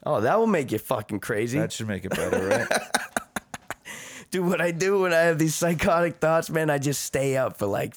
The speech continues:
Speaker 1: four days.
Speaker 2: I just stay up and explore them.
Speaker 1: <laughs> Yeah, that will, that will fucking help.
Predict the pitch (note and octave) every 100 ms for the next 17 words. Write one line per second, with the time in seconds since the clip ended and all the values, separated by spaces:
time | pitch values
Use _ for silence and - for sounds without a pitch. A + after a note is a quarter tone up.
0 | - C3 B2+ A2+ A#2 A2+ B2 A2 G#2 -
1 | - A2+ A2+ G#2 F#2+ - - A2 A2 F#2+
2 | F2 E2+ _ _ _ - - - - -
3 | _ _ _ - - - A#4+ - - C3+
4 | A#2+ C#3 C#3 A2+ A#2+ C3 A#2+ - - -
5 | G#2+ G#2 G2+ G#2+